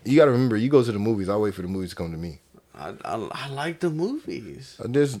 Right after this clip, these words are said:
Speaker 1: no judgment here.
Speaker 2: No, I'm saying, like, I just, I just like the movies and, like, the snacks. And, like, just, like,
Speaker 1: You
Speaker 2: chilling.
Speaker 1: buy snacks at the movies?
Speaker 2: Hell yeah.
Speaker 1: Damn, you rich, rich.
Speaker 2: <laughs>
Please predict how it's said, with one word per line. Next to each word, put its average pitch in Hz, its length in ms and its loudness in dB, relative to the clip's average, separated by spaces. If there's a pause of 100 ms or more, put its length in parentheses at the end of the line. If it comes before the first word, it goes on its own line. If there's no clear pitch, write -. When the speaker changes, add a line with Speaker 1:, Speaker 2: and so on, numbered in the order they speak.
(140)
Speaker 1:
no 78 260 -6
judgment 135 360 0
here. 156 260 -4 (120)
Speaker 2:
No, 220 200 -4
I'm 175 100 -2
saying, 180 220 -2
like, 107 200 -8
I 135 200 -4
just, 143 240 -6
I 117 100 -2
just 131 240 -6
like 113 380 -4
the 123 80 -10
movies 117 840 -4
and, 104 140 -10
like, 90 200 -10
the 95 100 -12
snacks. - 720 -12 (2250)
And, 123 180 -4
like, 117 220 -6
just, 117 180 -10
like, 104 240 -8
Speaker 1:
You 107 80 -4 (100)
Speaker 2:
chilling. 98 60 0
Speaker 1:
buy 113 220 4
snacks 117 400 -2
at 123 120 0
the 117 60 -6
movies? 131 400 -6 (100)
Speaker 2:
Hell 185 260 -16 (200)
yeah. 311 200 -16 (1080)
Speaker 1:
Damn, 135 240 -10
you 180 160 -6
rich, 139 240 -4
rich. 110 320 -10 (560)
Speaker 2:
<laughs> - 640 -2